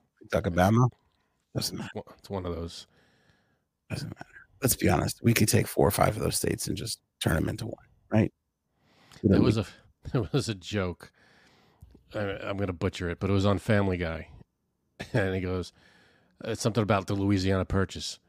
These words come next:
Speaker 2: and he names all the states involved in the Louisiana Purchase. <laughs> It's like, you know, if we get this, we get Louisiana, Kentucky, uh, you know, and he names a bunch of them. He goes, "What are the chances all those states suck?"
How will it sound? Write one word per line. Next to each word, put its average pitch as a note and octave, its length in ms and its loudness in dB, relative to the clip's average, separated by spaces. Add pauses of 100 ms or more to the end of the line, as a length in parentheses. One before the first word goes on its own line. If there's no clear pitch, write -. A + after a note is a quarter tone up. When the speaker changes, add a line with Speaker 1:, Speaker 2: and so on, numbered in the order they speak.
(380)
Speaker 2:
and G2+ 100 -2
he A2+ 80 2
names A2 280 4
all G#2+ 120 6
the G2 100 -2
states G#2+ 340 0
involved G2 400 2
in F#2 120 -2
the F#2 60 -2
Louisiana F#2 420 0
Purchase. - 500 -6
<laughs> - 60 -20 (440)
It's - 180 0
like, G2 240 0 (580)
you D3+ 120 2
know, C3+ 100 6
if A#2+ 140 0
we C#3 100 4
get C#3 240 4
this, A#2+ 360 4 (260)
we A#2 120 2
get G#2 200 4
Louisiana, B2 840 6 (180)
Kentucky, A2 720 2 (640)
uh, G#2+ 180 -6 (260)
you B2 120 2
know, G#2 140 2
and G2+ 100 2
he A2 60 4
names A2+ 300 4
a G2+ 40 -2
bunch A2 240 2
of G2 60 -4
them. G2 80 2
He F#2+ 60 0
goes, F2+ 120 -2
"What A#2 120 4
are C3 40 4
the C3 120 4
chances B2+ 400 6
all C3 240 8
those A#2 160 8
states - 340 2
suck?" - 400 -4